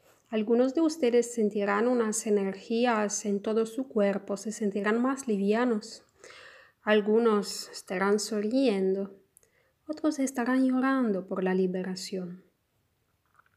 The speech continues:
Algunos fantasmas volverán sencillamente para saludarvos desde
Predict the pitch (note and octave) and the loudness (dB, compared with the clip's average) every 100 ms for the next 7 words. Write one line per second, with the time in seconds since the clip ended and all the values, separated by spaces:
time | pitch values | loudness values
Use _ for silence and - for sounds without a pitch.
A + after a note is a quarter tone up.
0 | _ _ _ - _ _ _ _ - A#3 | _ _ _ -20 _ _ _ _ -2 0
1 | A3 C4+ D4 D#4 - C#4 C4+ C4+ A#3+ B3 | 2 4 4 0 -2 0 2 2 0 0
2 | B3 A#3+ A3+ A3+ A#3 A3+ A#3 A#3 A#3+ A3 | 0 0 0 2 4 4 4 2 0 -2
3 | A3+ A3 A3 A#3 B3+ C4 B3 A#3+ - A3 | 0 0 2 2 2 -2 -4 -4 -4 0
4 | G#3 G3 G3 A3 A#3 C#4 C#4 A#3 G#3 G#3+ | 0 0 0 0 -2 -6 -6 -4 -4 -2
5 | G3+ G3+ G3+ - | -2 -2 -6 -16